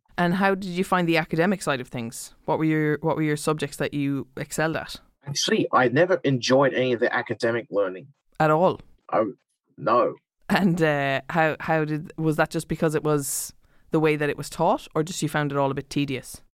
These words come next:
Speaker 2: Just found it tedious.
Speaker 1: So would you have had interests of your own at home that you would have followed?
Speaker 2: Yeah, definitely. There's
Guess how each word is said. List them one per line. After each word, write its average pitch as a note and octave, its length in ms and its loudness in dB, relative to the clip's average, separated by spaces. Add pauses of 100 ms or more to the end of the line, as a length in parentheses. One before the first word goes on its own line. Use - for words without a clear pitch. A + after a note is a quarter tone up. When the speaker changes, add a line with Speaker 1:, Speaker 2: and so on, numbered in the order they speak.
(380)
Speaker 2:
Just - 180 -6
found B2 160 2
it A#2 120 -2
tedious. A2 680 0 (400)
Speaker 1:
So E3+ 220 2
would E3 240 2
you F3 80 2
have D#3 200 0 (160)
had D3+ 260 -2
interests D#3+ 460 0
of D3 160 2
your C#3+ 160 2
own D3 180 2
at C3+ 80 -4
home D3+ 220 2
that D3 140 -2
you D#3 80 2
would D#3 140 2
have D3 100 2
followed? C#3 540 -6 (560)
Speaker 2:
Yeah, G#3+ 220 4 (540)
definitely. E2+ 520 2 (220)
There's - 260 2